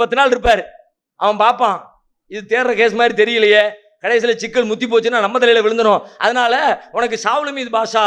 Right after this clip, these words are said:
அழைப்பு விடுத்திருக்காரு, டிரான்ஸ்ஃபர் கொடுத்தாச்சுன்னு சீட்டு எழுதி கொடுத்து அங்க அனுப்பிடுவான். அங்க போய் ஒரு, ஒரு மாசம் உடனே அங்க இருந்து, இது தேனாத போல இருக்கு,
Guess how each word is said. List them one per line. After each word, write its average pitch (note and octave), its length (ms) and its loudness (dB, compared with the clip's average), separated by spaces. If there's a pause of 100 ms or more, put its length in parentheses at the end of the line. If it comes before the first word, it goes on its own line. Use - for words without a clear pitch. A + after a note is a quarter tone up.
(240)
அழைப்பு C#4+ 340 -2
விடுத்திருக்காரு, A#3 460 -6 (100)
டிரான்ஸ்ஃபர் C4+ 500 -4
கொடுத்தாச்சுன்னு A#3+ 480 -4 (240)
சீட்டு D4 240 -6
எழுதி C4 140 -4
கொடுத்து B3+ 240 -4
அங்க A#3+ 120 -8
அனுப்பிடுவான். G#3 420 -6 (720)
அங்க B3 200 0
போய் C#4 220 2
ஒரு, A3+ 100 4
ஒரு A3 200 0
மாசம் F#3+ 260 -6 (500)
உடனே C4+ 280 2
அங்க D4 200 -2
இருந்து, A#3+ 200 2 (400)
இது B3+ 100 -14 (100)
தேனாத C#4+ 280 2
போல B3+ 120 4
இருக்கு, B3 160 2